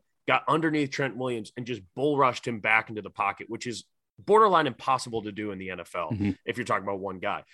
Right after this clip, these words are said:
Speaker 1: And the overarching thing that kept showing up on both sides of the ball, which is what I had said going in when Vito asked, "What's the one thing you're confident that your team's gonna be able to do?"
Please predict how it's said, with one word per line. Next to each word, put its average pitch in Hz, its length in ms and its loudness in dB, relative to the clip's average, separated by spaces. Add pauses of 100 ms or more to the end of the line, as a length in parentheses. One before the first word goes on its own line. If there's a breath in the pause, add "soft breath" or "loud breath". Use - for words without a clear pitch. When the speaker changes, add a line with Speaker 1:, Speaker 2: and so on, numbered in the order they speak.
(200 soft breath)
Speaker 1:
And 127 140 0
the 135 80 0
overarching 185 600 4
thing 151 200 -2
that 123 140 -2
kept 131 240 0
showing 127 320 0
up 123 200 0
on 117 100 -4
both 113 220 -2
sides 123 260 0
of 113 40 -8
the 117 60 -6
ball, 110 340 0
which 104 140 -12
is 104 100 -10
what 117 140 0
I 120 40 2
had 117 120 -2
said 117 180 -2
going 113 240 -2
in 139 240 -2 (180)
when 120 160 -6
Vito 123 280 0
asked, 127 200 2
"What's 127 180 -8
the 131 80 -2
one 135 260 0
thing 139 180 -2
you're 127 140 -2
confident 123 540 -2 (340)
that 117 80 -2
your 131 120 2
team's 131 300 -4
gonna 123 140 -6
be 127 40 2
able 113 140 -2
to 110 60 -6
do?" 131 360 0